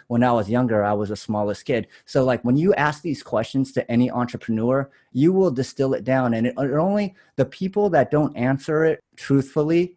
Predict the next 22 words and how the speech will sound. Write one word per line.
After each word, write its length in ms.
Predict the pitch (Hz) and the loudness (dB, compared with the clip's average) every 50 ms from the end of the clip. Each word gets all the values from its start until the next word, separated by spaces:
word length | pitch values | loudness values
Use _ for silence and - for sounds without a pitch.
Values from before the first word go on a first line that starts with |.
| _ _ - | _ _ 0
you 100 | 123 120 | 4 6
know, 200 | 123 127 120 - | 6 6 6 6
are 160 | - 127 123 | 4 4 4
the 160 | 104 131 127 | 4 2 2
only 220 | 123 131 135 139 139 | 4 4 4 4 4
ones 260 | 139 135 135 135 131 | 4 2 2 0 0
that 160 | 117 107 87 | 0 -2 0
don't 180 | 120 117 107 - | 0 -2 -2 -2
say 180 | - 127 127 | -2 0 2
that. 180 | 123 113 104 - | 2 2 2 2
Everyone 380 | 123 127 143 165 175 180 180 170 | 2 2 4 2 2 2 2 2
that's 200 | 151 117 - - | 0 0 0 -4
truthful, 580 | - - 139 143 147 143 - - 110 98 95 - | -6 -2 0 0 0 -2 -4 -2 -2 -2 0 0
it 160 | 117 123 127 | 2 4 4
all 180 | 135 151 156 | 6 4 4
comes 340 | 151 - - 165 143 113 - | 2 0 -4 -2 -2 -2 -2
down 280 | - 107 110 120 120 120 | -2 0 0 2 0 0
to 160 | - - 104 | 0 -2 -4
proving 400 | - - - 117 117 120 131 131 | -4 -2 -2 -2 0 2 2 0
someone 380 | 131 - 139 127 135 139 143 123 | 0 0 0 0 2 2 2 2
wrong, 360 | 107 104 104 104 110 110 113 - _ _ _ _ _ _ _ - 110 | 2 2 2 2 0 -2 -4 -8 _ _ _ _ _ _ _ -12 -4
being, 560 | 104 123 120 120 127 131 135 135 143 139 143 | 2 4 6 6 6 6 6 6 4 2 0